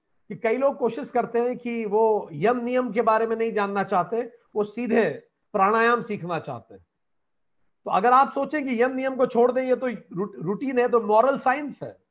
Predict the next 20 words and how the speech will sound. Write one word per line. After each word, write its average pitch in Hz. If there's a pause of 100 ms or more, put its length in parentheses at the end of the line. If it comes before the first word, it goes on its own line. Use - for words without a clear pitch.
(720)
अगर 175
आप 214
इसको -
छोड़ 214
देंगे, 214
तो 220
जो 196
आप 196
सीखने 202
जा 180
रहे 208
हैं, 190 (160)
वो 185
अष्टांग 214
योग 226
नहीं, 190 (200)
वो 180
विकलांग 185
योग 175
है। 113